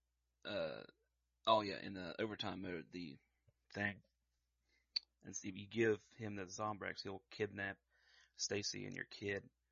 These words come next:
and then you have to go do, like this first game, you have to do, go do a bunch of collecting, and, uh, 'cause he wants a bunch of stuff to get him scot-free, so you do this bunch of collecting, and then you go fight him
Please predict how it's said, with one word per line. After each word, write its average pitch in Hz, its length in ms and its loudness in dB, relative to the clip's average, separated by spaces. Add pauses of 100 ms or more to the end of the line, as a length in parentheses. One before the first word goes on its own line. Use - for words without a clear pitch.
(340)
and 98 220 -12
then 98 280 -2
you 92 200 -8
have 98 240 -2
to - 140 -8 (420)
go 104 500 0 (220)
do, 104 360 -4
like 107 220 -6
this 107 120 -10
first 104 300 -4
game, 95 160 -8
you 95 60 -8
have 95 100 -8
to 98 200 -10
do, 90 120 -8 (120)
go 101 100 -6
do 95 120 -8
a 95 140 -12
bunch 98 140 -10
of - 120 -16
collecting, 101 640 -10 (760)
and, 92 600 -10
uh, - 280 -8
'cause - 140 -6
he 104 100 -6
wants 107 180 -6
a 95 60 -12
bunch 101 160 -6
of - 60 -6
stuff - 280 -2
to 90 120 -8 (140)
get 107 120 -8
him 101 120 -6
scot-free, 104 720 -6 (400)
so - 140 -14
you 104 80 -6
do 107 120 -2
this 107 140 -4
bunch 107 180 -4
of - 120 -14
collecting, 98 440 -6 (640)
and 101 120 -8
then 104 120 -4
you 98 120 -6
go 101 420 0 (100)
fight 104 200 0
him 104 300 -6